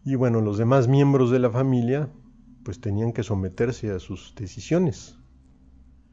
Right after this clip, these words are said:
Cuando el pequeño Ted tenía cuatro, eh, cuatro años, eh, su madre decidió rehacer su vida y se fueron a vivir con unos familiares a Tacoma,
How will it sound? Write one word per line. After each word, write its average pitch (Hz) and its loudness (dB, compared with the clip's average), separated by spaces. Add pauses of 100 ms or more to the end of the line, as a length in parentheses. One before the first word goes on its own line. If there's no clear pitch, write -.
(340)
Cuando 127 2
el 127 0
pequeño 170 2
Ted 156 -2
tenía 127 -2
cuatro, 135 -2 (260)
eh, 110 -4
cuatro 135 2
años, 113 -2 (1200)
eh, 101 -4
su 123 -4
madre 127 4
decidió 107 -4
rehacer 113 -2
su 117 -4
vida 113 -2
y 104 -6
se 110 -8
fueron 113 0
a 107 0
vivir 101 -4
con 98 -4
unos 107 -4
familiares 101 -6
a - -12
Tacoma, 101 -8